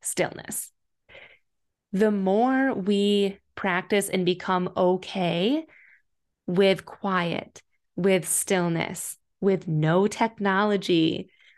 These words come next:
the more it'll feel safe to not be busy, to not always have to be doing something. It gives space to feel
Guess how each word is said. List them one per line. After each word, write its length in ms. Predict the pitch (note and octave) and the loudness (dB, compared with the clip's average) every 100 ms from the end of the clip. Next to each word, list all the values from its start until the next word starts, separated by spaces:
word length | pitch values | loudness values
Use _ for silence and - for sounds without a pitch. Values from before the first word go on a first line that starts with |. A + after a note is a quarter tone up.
| _ _ _ _ _ _ _ _ _ _ _ | _ _ _ _ _ _ _ _ _ _ _
the 180 | F#3+ G3+ | 0 2
more 420 | F#3+ F#3 F#3+ G#3 | 2 0 2 2
it'll 520 | A3+ - G3+ F#3 E3+ - | 2 0 0 -2 -2 -8
feel 440 | - - G3+ F3+ | -10 0 2 2
safe 840 | E3 - - F#3 E3+ A3+ C#4 - - _ _ _ _ _ _ _ _ _ _ | 0 -2 0 2 2 2 0 -8 -20 _ _ _ _ _ _ _ _ _ _
to 120 | A3 | 0
not 280 | F#3 D#3+ - | 2 0 -2
be 100 | E3+ | -4
busy, 460 | D#3+ - - - - _ _ _ _ - - - _ - | -4 -6 -8 -14 -18 _ _ _ _ -20 -20 -20 _ -6
to 720 | - G3+ F#3+ F#3 F3+ F3 F3 _ _ _ _ _ _ | 0 4 6 4 4 0 -2 _ _ _ _ _ _
not 340 | F3+ F3 F#3 - | 0 2 0 0
always 380 | E3+ E3+ F3 F3 | 0 2 2 2
have 200 | E3+ E3+ | 0 -6
to 80 | - | -4
be 80 | E3 | -4
doing 280 | D#3+ D#3 D3+ | 0 0 -2
something. 440 | - D#3+ - - | -6 -10 -6 -6
It 240 | - F#3+ F#3+ | -2 -2 2
gives 400 | G3 G#3 G#3 - - - - | 2 2 -2 -6 -8 -20 -10
space 880 | - - - F#3+ F3 C4+ C#4 - - _ _ _ _ _ - | -2 -2 0 2 4 2 0 -4 -6 _ _ _ _ _ -2
to 160 | A3+ | 0
feel 760 | - - G#3+ F#3+ G3 G#3+ A3+ | 0 -4 0 2 4 2 -2